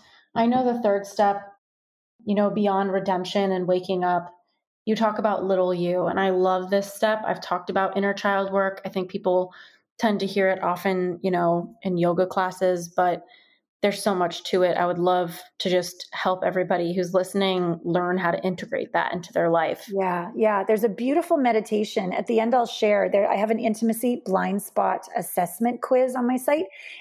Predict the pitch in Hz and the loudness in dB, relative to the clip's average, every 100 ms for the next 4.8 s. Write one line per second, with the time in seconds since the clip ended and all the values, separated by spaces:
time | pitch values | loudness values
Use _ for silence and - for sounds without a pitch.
0 | - 208 202 202 185 202 185 180 214 214 | -2 0 0 0 0 2 2 2 2 2
1 | 208 208 196 196 196 185 175 196 185 185 | 0 2 0 0 0 0 0 0 0 2
2 | 185 180 180 175 190 185 175 175 175 180 | 0 -2 -4 -4 -2 0 0 -2 -2 0
3 | 180 180 180 170 180 - 190 185 185 180 | 0 2 2 2 0 2 2 4 4 2
4 | 180 180 175 - 175 - 254 | 2 0 -2 -2 -2 2 0